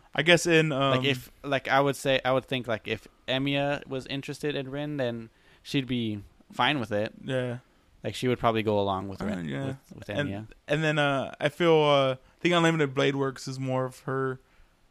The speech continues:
Speaker 1: being like, "B-, B-, Becca, get away from me."
Speaker 2: <laughs>
Speaker 1: It's not that I like you or anything.
Speaker 2: I know, right? <laughs>
Speaker 1: Um, okay. Um,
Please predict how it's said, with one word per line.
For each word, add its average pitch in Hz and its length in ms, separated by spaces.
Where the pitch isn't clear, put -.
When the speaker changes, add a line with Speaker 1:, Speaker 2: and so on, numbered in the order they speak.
Speaker 1:
being 131 380
like, 127 240
"B-, 208 120
B-, 190 140
Becca, 208 760
get 220 140
away 226 320
from 185 260
me." 156 300
Speaker 2:
<laughs> - 640
Speaker 1:
It's - 220
not 220 140
that 190 100
I 175 80
like 175 400
you 180 120
or 151 120
anything. 139 640
Speaker 2:
I 127 100
know, 120 160
right? 117 300
<laughs> - 520
Speaker 1:
Um, 147 260
okay. 160 300
Um, 151 380